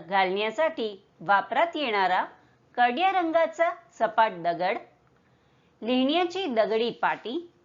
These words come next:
कडक टीका करणे, कठोर शिक्षा करणे, एखादी गोष्ट करण्याचे योजिलेले असणे, आयोजित करणे, च्या जागी पदाकरिता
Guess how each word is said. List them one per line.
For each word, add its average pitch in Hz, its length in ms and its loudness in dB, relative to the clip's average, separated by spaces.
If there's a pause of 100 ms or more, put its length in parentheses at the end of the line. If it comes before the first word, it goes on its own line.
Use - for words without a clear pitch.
(760)
कडक 302 340 0
टीका 214 320 2
करणे, 254 460 -4 (840)
कठोर 294 360 2
शिक्षा 233 440 0
करणे, 226 440 -2 (840)
एखादी 359 480 0
गोष्ट 339 360 -2
करण्याचे 285 760 -2 (360)
योजिलेले 269 840 0 (140)
असणे, 226 560 -4 (1040)
आयोजित 233 460 -2 (120)
करणे, 302 360 -4 (1000)
च्या 330 160 2
जागी 294 380 -2
पदाकरिता 233 960 -2